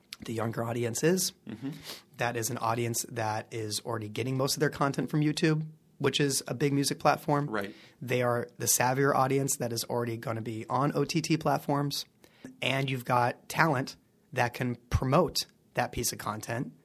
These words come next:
Speaker 2: Yeah.
Speaker 1: across multiple platforms themselves to
Speaker 2: You
Speaker 1: get the word out about the show.
Speaker 2: You can super serve an audience with a great limited or even a feature about one of their favorite au-, artists. But if you look at the companies making those deals, it's Apple,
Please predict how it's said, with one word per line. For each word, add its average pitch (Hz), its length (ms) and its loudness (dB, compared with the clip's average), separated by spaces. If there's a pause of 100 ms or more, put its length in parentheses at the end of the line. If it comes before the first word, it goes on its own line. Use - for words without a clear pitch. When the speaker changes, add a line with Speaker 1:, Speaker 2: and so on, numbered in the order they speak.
(140)
Speaker 2:
Yeah. 127 180 -4 (340)
Speaker 1:
across 131 400 4
multiple 123 720 -2 (220)
platforms - 520 -2
themselves 123 460 0
to 127 120 0
Speaker 2:
You 139 40 2
Speaker 1:
get 135 140 0
the 135 100 0
word 127 220 2
out 113 140 0
about 107 160 -8
the - 80 -12
show. - 260 -8
Speaker 2:
You 143 140 -8
can 123 120 -6
super 110 300 -6
serve 104 220 -6
an 95 80 -6
audience 92 600 -6 (280)
with 98 400 -2 (280)
a - 60 -12
great 95 340 -8 (540)
limited 107 380 0
or 107 80 2
even 104 160 0
a 98 60 -2
feature 98 520 -6 (300)
about 98 180 -4
one 92 100 -6
of 90 60 -10
their 92 80 -8
favorite 85 320 -10
au-, 87 300 -10
artists. 90 340 -6
But - 300 -2 (320)
if - 60 -8
you 127 60 -2
look - 120 0
at 98 80 -2
the 107 60 -4
companies 104 380 -6
making 101 300 -4
those 95 180 -4
deals, 101 400 -6
it's - 140 -12 (100)
Apple, 92 420 -4